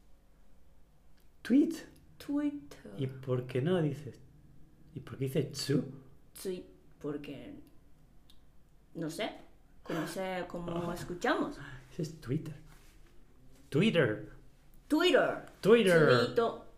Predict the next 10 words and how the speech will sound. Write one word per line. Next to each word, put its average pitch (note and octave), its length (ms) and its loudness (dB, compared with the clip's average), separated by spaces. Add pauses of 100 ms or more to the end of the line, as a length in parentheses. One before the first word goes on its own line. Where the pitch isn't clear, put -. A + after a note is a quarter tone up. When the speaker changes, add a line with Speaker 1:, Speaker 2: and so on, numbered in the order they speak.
(340)
Speaker 1:
Tsuito. B2+ 640 -2
Speaker 2:
Entonces, C4 880 0 (920)
volver G#3+ 600 0
a, G#3 520 0
a F#3+ 120 -8
tuitear, G3 600 -6
¿cómo F3+ 200 -6
se E3+ 140 -16
dice? - 220 -20 (2250)
Speaker 1:
Re-, A#2+ 280 -8